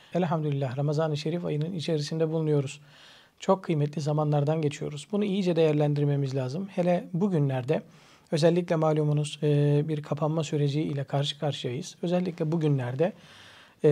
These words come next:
yapabildiğimiz kadar daha da ibadetlere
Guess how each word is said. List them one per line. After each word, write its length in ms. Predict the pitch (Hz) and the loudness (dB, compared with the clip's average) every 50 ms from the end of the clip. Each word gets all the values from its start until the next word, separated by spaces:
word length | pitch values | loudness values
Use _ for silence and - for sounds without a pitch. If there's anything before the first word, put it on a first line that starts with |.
| 147 | 6
yapabildiğimiz 1080 | 143 143 143 143 139 135 147 147 151 180 170 160 170 160 160 165 175 175 196 220 214 - | 8 6 6 4 4 4 2 2 0 -2 0 0 -2 -2 0 0 0 2 2 0 -2 -2
kadar 400 | - 175 156 160 170 185 185 165 | -4 0 0 0 0 0 -2 -2
daha 220 | 165 156 170 175 | 0 0 0 -2
da 200 | 156 165 180 202 185 - - | -2 -4 -4 -6 -8 -6 -4
ibadetlere 680 | 180 165 160 160 156 147 147 147 - 147 143 156 185 | -2 0 0 0 0 0 -2 0 -2 0 0 0 -2